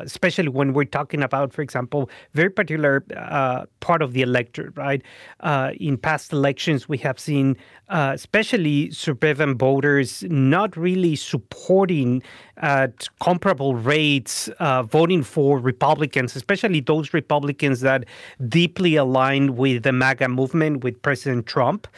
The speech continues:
And then you have, you know, the narrative that we have seen, especially in the twenty twenty elections, right? The inroads that supposedly the Republican Party was making in South Texas, especially in the Rio Grande Valley.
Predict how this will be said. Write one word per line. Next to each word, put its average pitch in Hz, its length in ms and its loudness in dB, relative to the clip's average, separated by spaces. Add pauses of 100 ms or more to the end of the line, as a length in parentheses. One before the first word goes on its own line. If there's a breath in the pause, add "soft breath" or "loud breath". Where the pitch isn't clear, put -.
(320 loud breath)
And 160 160 0
then 202 220 2
you 196 160 2
have, 160 580 2 (180 loud breath)
you 180 120 -2
know, 147 180 4
the 131 140 2
narrative 151 640 2
that 139 180 0
we 139 140 -8
have 139 200 -4
seen, 143 280 -4
especially 190 520 -2
in 139 80 -4
the 139 120 0
twenty 151 320 -4
twenty 139 400 -8
elections, 127 600 -4
right? 143 240 -2 (360 loud breath)
The 143 380 0 (380 loud breath)
inroads 170 600 2
that 135 160 0
supposedly 147 840 -2
the 139 180 -4
Republican 151 560 -4
Party 156 300 -2
was 143 220 -4
making 143 400 -4
in 131 120 0
South 143 260 -4
Texas, 185 360 -4
especially 147 440 -6
in 143 80 -2
the 131 160 -2
Rio 139 200 -2
Grande 147 300 -4
Valley. 143 480 0